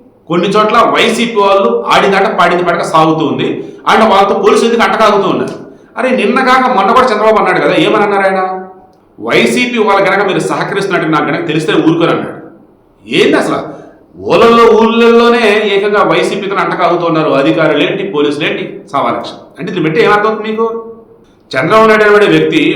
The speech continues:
డెవలప్‌మెంట్ విషయంలో పడిపోయి పార్టీని మర్చిపోయాడు, పార్టీ శ్రేణులు మర్చిపోయాడు, వదిలేశాడు. ఈరోజు ఒక్కొక్కరు చచ్చిపోతూ ఉంటే అల్లలాడిపోతున్నారు టీడీపీ వాళ్ళు. పార్టీని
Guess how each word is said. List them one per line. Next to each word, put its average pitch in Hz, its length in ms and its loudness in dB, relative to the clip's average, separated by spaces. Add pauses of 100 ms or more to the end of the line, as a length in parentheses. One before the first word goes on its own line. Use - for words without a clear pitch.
డెవలప్‌మెంట్ 202 500 0
విషయంలో 165 340 0
పడిపోయి 135 280 -2 (120)
పార్టీని 220 320 0
మర్చిపోయాడు, 208 440 -2 (200)
పార్టీ 196 240 0
శ్రేణులు 220 240 -2
మర్చిపోయాడు, 196 400 -2
వదిలేశాడు. 226 440 0 (800)
ఈరోజు 220 240 4 (100)
ఒక్కొక్కరు 226 340 0
చచ్చిపోతూ 214 360 -2 (100)
ఉంటే 185 180 -2 (340)
అల్లలాడిపోతున్నారు 185 800 0 (460)
టీడీపీ 175 380 0
వాళ్ళు. - 160 -6 (680)
పార్టీని 214 540 2